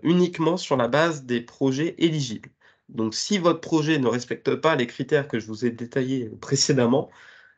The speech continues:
euh, le projet sera de facto enlevé de la sélection et, euh, ne, ne, ne pourra pas obtenir des aides.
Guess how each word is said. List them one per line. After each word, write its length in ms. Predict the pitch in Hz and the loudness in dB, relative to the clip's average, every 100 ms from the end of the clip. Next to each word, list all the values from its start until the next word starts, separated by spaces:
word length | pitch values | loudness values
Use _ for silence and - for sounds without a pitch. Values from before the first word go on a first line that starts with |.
| - | 0
euh, 220 | 113 107 104 | 2 4 6
le 240 | 147 160 | 6 6
projet 400 | - 135 139 180 | 2 -2 -2 -6
sera 300 | - - 139 | -6 -4 -2
de 120 | 131 | -2
facto 560 | 143 147 - - 160 - _ _ _ | -2 -4 -4 -6 -6 -6 _ _ _
enlevé 360 | 151 147 143 165 | 4 6 4 2
de 80 | 147 | 0
la 80 | 139 | -4
sélection 580 | 131 120 - 123 165 - | -4 -6 -6 -8 -8 -4
et, 360 | 120 127 135 | 0 4 4
euh, 220 | 110 104 107 110 | 2 -4 -6 -6
ne, 220 | 107 107 | -6 -6
ne, 260 | 107 104 | -6 -6
ne 160 | 104 107 | -8 -10
pourra 300 | 98 104 - | -14 -16 -2
pas 100 | 151 | 2
obtenir 440 | 139 - 123 135 | 2 0 -4 -2
des 200 | 113 104 | -4 -6
aides. 120 | - | -8